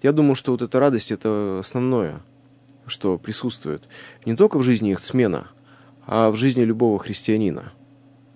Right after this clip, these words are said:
Потому что христианин, этот человек должен быть очень радостным. Если человек безрадостный,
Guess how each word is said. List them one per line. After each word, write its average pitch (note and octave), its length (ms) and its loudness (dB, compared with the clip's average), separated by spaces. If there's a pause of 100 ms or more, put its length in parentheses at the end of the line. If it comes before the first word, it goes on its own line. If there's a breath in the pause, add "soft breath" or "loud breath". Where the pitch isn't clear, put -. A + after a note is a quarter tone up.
(180)
Потому G2 300 -8
что F#2 260 -6
христианин, C3 540 -2
этот A2 120 -6
человек A2+ 220 -4
должен G2+ 300 -6
быть G2 200 -12
очень G#2+ 240 -10
радостным. G2 540 -2 (920 loud breath)
Если B2 320 6
человек A#2+ 320 4
безрадостный, G#2 800 0